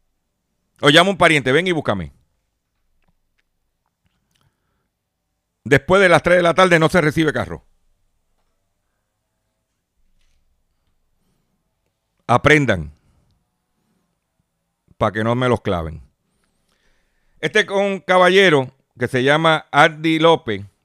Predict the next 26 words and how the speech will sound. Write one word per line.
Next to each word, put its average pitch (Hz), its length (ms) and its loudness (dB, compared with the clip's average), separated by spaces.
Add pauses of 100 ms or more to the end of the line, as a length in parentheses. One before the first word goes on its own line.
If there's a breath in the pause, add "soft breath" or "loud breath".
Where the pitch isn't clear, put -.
(140)
Marrero, 120 600 -4 (1300)
el 107 120 -14
pasado 147 360 -4
veintiuno 160 380 -4
de 156 80 0
febrero 143 600 -2 (840)
compró 123 280 -8
una 156 180 -2
compra, 147 520 -4 (300)
compró 127 280 -6
un 160 100 -6
vehículo 156 440 -2
Ford - 200 -6
Ranger 135 520 -6 (440)
nuevo 135 600 0
del 117 160 -4
dos 117 100 -4
mil 135 100 -6
diecinueve, 147 560 0
cero 143 240 -2
millas, 139 440 -2 (120)
en 120 160 -6
el 110 120 -6
dealer 147 340 -2
Autogrupo 120 840 -2 (840)
en 151 300 -4